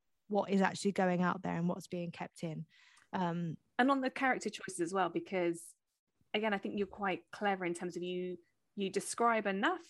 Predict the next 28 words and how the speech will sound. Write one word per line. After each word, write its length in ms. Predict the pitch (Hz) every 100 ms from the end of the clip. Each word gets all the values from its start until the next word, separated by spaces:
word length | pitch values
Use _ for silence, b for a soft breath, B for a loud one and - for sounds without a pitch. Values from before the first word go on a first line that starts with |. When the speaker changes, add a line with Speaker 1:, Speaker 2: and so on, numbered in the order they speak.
| _
Speaker 2:
but 220 | - -
then 460 | 185 185 185 180 165
the 80 | 175
reader 260 | 175 180 170
kind 220 | 170 160
of 80 | 156 _ _ _
interprets 520 | 196 185 180 - 165 185
what 140 | 180
those 160 | 175 170
characters 400 | 180 160 165 175
necessarily 640 | 170 175 175 165 165 160
look 300 | - 190 180 -
like 180 | 156 -
specifically. 840 | - 170 180 175 - 170 120 107 -
But 160 | 175
just 300 | 233 214 -
from, 320 | 196 175 165 165 b b b _ -
there's 240 | 190 190
enough 360 | 190 190 185 -
in 120 | 180
it. 160 | 165 -
So 260 | - 170
I 100 | 165
assumed 420 | 175 - 202 185 170
that 280 | 175 165 - -
Zaza 640 | 180 180 170 151 143 135 _
isn't 400 | 180 170 160 151
white, 380 | 170 156 143 -